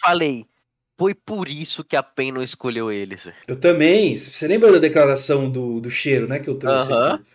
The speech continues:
Speaker 2: Ele falou,
Speaker 1: Sim.
Speaker 2: "Não, o Lava pode ser um jogador chave, pô, a gente tem medo deles." Eu falei, "Caralho."
Speaker 1: É, então, aí
Speaker 2: Não
Speaker 1: a gente não
Speaker 2: parecia.
Speaker 1: entendeu, né, o porquê.
Speaker 2: Aí os caras
Speaker 1: E aí depois
Speaker 2: amassaram a Fúria e falou, "Opa."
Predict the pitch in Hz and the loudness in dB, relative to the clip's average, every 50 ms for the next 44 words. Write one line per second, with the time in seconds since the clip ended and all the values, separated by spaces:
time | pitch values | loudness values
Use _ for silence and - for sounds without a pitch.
0 | _ _ _ _ _ 131 127 - 165 156 147 147 175 185 170 147 151 151 151 151 | _ _ _ _ _ -8 -4 0 4 4 6 6 6 6 6 4 4 6 6 6
1 | 156 175 175 190 196 - 185 190 190 - - 196 196 202 196 175 170 175 175 170 | 6 6 6 4 2 2 2 2 4 2 0 0 0 0 0 0 0 2 2 2
2 | 165 196 202 196 - - 208 190 202 202 202 170 - - - 127 123 120 120 123 | 2 0 -2 -2 -2 -2 2 2 2 2 0 -2 -10 -14 -18 -20 -12 -8 -6 -6
3 | 123 120 123 - - 160 160 202 214 220 226 226 156 151 139 135 135 127 - - | -6 -6 -8 -6 -4 -2 -2 0 2 2 2 2 0 -4 -6 -6 -4 -4 -6 -8
4 | - - - - _ _ _ _ _ - - - - - - - - 202 196 - | -12 -18 -18 -20 _ _ _ _ _ -20 -16 -16 -16 -16 -18 -20 -20 -20 -16 -14
5 | - 269 226 - - _ _ _ _ _ _ _ _ - 123 127 139 175 226 - | -14 -14 -14 -16 -20 _ _ _ _ _ _ _ _ -8 -6 -4 -4 -4 -6 -4
6 | - - 208 170 156 156 160 165 190 185 - 202 208 - - 190 - 302 - 247 | -2 0 2 2 4 4 4 4 4 4 6 6 6 4 4 2 2 0 2 2
7 | 226 185 - 370 370 302 196 160 156 156 151 143 - - 143 135 - - 143 131 | 2 2 2 2 0 0 0 -2 -2 -2 -2 -4 -6 -8 -10 -8 -6 -2 -2 -2
8 | 110 110 - _ - 127 143 - - - 156 160 160 175 185 185 175 180 - - | -2 -2 -6 _ -10 -8 -6 -2 0 2 2 4 4 4 4 4 4 4 4 4
9 | - - - 170 170 185 190 180 170 - - 170 180 190 196 202 170 143 127 117 | 4 2 2 2 4 4 4 2 2 2 4 4 6 6 4 2 0 0 0 -2
10 | 117 131 135 - - _ - - - 151 - | -4 -6 -8 -10 -14 _ -12 -12 -12 -12 -14